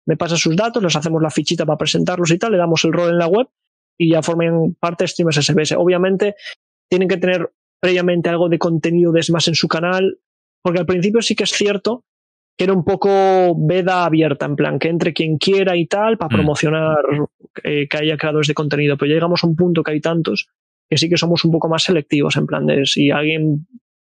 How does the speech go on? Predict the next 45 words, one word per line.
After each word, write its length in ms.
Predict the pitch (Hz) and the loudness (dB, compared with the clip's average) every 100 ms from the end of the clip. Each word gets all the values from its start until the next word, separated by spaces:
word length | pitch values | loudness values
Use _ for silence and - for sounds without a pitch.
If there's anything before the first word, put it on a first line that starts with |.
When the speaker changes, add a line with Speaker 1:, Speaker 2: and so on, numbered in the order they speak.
| - | -10
Speaker 1:
echa 320 | - 160 170 | -6 -4 -2
la 80 | 165 | -2
solicitud 560 | 156 165 151 156 180 156 _ _ _ _ - | 0 -2 0 0 0 0 _ _ _ _ -4
y 100 | 147 | 0
no 100 | 160 | 2
streamea 360 | 170 185 175 165 | 0 0 0 0
desde 160 | 147 | -2
hace 140 | 156 170 | 0 0
dos 240 | 165 156 | 2 2
meses, 600 | 170 185 - 214 - - _ | 2 2 -2 -2 -2 -6 _
o 100 | 170 | -4
hace 180 | 156 147 | -2 0
Speaker 2:
Sí. 40 | 156 | 2
Speaker 1:
un 80 | 156 | 0
stream 400 | - - 175 180 170 165 | -2 -2 0 2 2 2
de 80 | 160 | 2
Smash 240 | 165 160 | 0 0
así, 260 | 151 180 185 - - _ _ _ | 0 -2 -4 -12 -18 _ _ _
ya 120 | 170 | -4
es 100 | 165 | -2
en 100 | 165 | -2
plan, 640 | 147 156 151 147 147 160 156 - - - | 0 0 0 0 2 2 0 -4 -12 -6
tienes 140 | - 151 | -4 -2
que 60 | |
hacer 120 | 156 | 0
un 60 | 160 | 2
poco 160 | 151 165 | 0 0
más 140 | 160 | 0
de 60 | 160 | 0
contenido, 460 | 170 139 143 139 | -2 0 0 0
¿sabes? 240 | 143 170 151 | -2 -4 -2
Un 60 | |
poquito 280 | 143 139 - | 0 0 0
más. 260 | 147 - - _ _ _ _ _ _ | -2 -4 -8 _ _ _ _ _ _
Speaker 2:
Sí. 140 | - 90 | -6 -2
Speaker 1:
Y 280 | 180 165 165 | 0 4 4
es 140 | 185 214 | 2 -2
eso, 200 | - 165 | -2 0
no 80 | 190 | 0
es 100 | 196 | -2
que 80 | 220 | -2
haya, 540 | 202 190 175 170 165 156 - - - | 0 2 2 2 2 0 -6 -10 -8
ahí 140 | 170 | -2
no 80 | 190 | 0
somos 420 | 185 185 170 143 | 0 0 -2 0